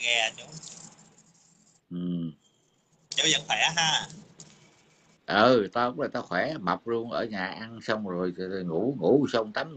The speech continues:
Speaker 2: rửa, ăn, ăn ngủ, chỉ có nhiêu thôi. Ờ, chỉ có điều, ờ, ờ, bức xúc mấy cái vụ của thằng Duy Nguyễn này, ra tao lên tao chửi thôi, chứ thực chất là thì tao cũng không dính lá dáng gì tao. Nhưng có điều mình thấy nó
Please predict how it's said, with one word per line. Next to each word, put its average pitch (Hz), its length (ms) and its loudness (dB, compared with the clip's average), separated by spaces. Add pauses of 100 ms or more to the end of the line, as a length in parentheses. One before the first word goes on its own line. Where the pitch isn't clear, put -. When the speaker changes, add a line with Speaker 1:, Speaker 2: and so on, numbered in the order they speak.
Speaker 2:
rửa, 113 280 6
ăn, 107 240 -2
ăn 98 280 -8
ngủ, 101 260 -4 (120)
chỉ 104 180 2
có 127 100 4
nhiêu 107 280 0
thôi. 104 260 0 (680)
Ờ, 110 180 2
chỉ 107 140 6
có 123 160 8
điều, 98 280 8
ờ, 92 520 2 (400)
ờ, 92 220 0
bức 135 200 4
xúc 180 220 2
mấy 135 180 -2
cái 131 140 2
vụ 95 220 6
của 113 180 2
thằng 92 100 0
Duy 104 140 6
Nguyễn 95 300 2
này, 101 260 0
ra 101 160 0
tao 104 100 0
lên 107 200 2
tao 104 140 4
chửi 110 340 8
thôi, 110 200 0
chứ 107 120 -10
thực 85 140 -10
chất 151 200 -4
là 104 120 -6
thì 90 60 -6 (240)
tao 104 120 2
cũng 123 100 -10
không 113 240 -2
dính 165 120 6
lá 165 180 10
dáng 180 260 2
gì 110 140 -2
tao. 123 360 2 (400)
Nhưng 127 260 0
có 139 100 -2
điều 101 220 4
mình 90 180 -6
thấy 147 200 0
nó 170 80 -4